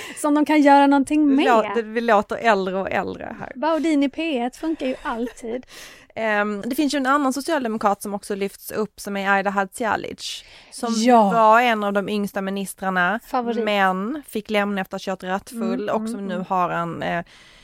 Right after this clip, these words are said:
Speaker 2: en post inom, eh, regionen. Alltså det är ju också en prestigepost, men den syns inte så mycket och, eh, man märker inte så mycket av det om man inte just är intresserad av regionpolitik i Stockholm.
Speaker 1: Ja, men jag brukar ju ta upp henne för jag tycker hon är ett sånt utmärkt exempel på en bra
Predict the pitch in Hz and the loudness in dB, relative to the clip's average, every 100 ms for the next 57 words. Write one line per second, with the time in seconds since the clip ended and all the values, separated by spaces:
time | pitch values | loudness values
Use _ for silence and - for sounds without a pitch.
0 | - - 202 226 202 - 202 202 185 180 | -14 -6 -4 0 -2 -2 -4 0 0 0
1 | 180 175 175 170 196 202 220 240 226 170 | -2 -4 -2 0 0 0 0 2 2 0
2 | 160 123 147 190 208 196 202 208 190 180 | -4 -4 -4 -4 -2 0 2 2 0 -2
3 | 180 185 - 233 240 277 277 196 - - | -2 -4 -4 -6 -6 -6 -4 -4 -6 -14
4 | - 190 - - 190 196 - - 208 175 | -8 -6 -6 -6 -6 -2 -2 -2 -2 -4
5 | - 254 196 - 175 180 170 160 170 - | -2 -2 -4 -8 -10 -8 -4 -2 -2 -6
6 | - 185 175 170 - - 196 190 202 196 | -12 -10 -8 -10 -18 -10 -4 -2 0 -2
7 | 185 196 202 202 190 202 208 165 160 170 | -2 -6 -6 -6 -6 0 2 2 0 0
8 | 165 151 170 165 170 175 175 175 170 170 | 2 2 0 -2 -4 -4 -6 -6 -6 -6
9 | - 165 165 - 165 156 151 156 160 156 | -6 -10 -10 -8 -6 -6 -6 -8 -8 -10
10 | 147 165 - 165 - - - - 277 285 | -12 -14 -14 -16 -14 -14 -14 -10 -2 2
11 | 294 277 277 302 285 262 247 214 226 233 | 4 2 0 -2 0 0 0 0 -2 0
12 | 226 233 214 226 240 240 226 214 220 - | 0 0 0 -2 -2 -2 -2 -4 -6 -4
13 | 202 - 214 202 220 208 214 208 214 196 | -4 -4 -8 -4 -2 0 0 2 2 0
14 | 208 | -4